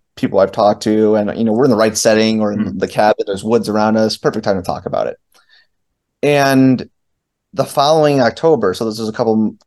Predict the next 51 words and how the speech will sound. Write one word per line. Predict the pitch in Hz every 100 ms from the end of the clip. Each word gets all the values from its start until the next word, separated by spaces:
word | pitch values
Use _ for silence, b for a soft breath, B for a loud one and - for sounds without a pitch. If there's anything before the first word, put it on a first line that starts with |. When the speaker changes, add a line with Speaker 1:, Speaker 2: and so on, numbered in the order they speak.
| _
Speaker 1:
yeah, | 120 107
a |
couple | - 120
months | 110 104
after, | 110 113 87
he | 117
goes | 113 117 120
to | 120
the | 104
ca-, | 98 139 -
to | - 107
the | 101
camp | 185 131 95 - _ _ _ _ _ _ - _ _ _ _ 123
and | 135 131 131 120 -
he | - 151
has, | 143 123
like, | 123 120
these, | 113 110
um, | 104 98 101
native, | 113 117 117 98
like, | 104 101 _
um, | 98 92 87 78 - _ _ - - _ -
instruments, | 139 156 165 165
like | 110 151
drums | 101 104 107 107 104
Speaker 2:
Oh, | 143
Speaker 1:
and, | 101
Speaker 2:
yeah. |
Speaker 1:
like, | 95 95
Speaker 2:
Yeah. | - 95 - -
Speaker 1:
banging | 110 107
on | 101
the |
drums. | 95 104 107
He | -
Speaker 2:
Mm. | 110
Speaker 1:
loves | 110 107
to, | 107 104
like, | 104 98
chant | - - 113 110
into | 107 110
the, | 104 104 98
into | 104 107
the | 98
wilderness | 104 110 110 107 107 -
and | 101
hear | 117 107
the | 101
owls. | 104 110 107 104
It's | 98
just | 104 -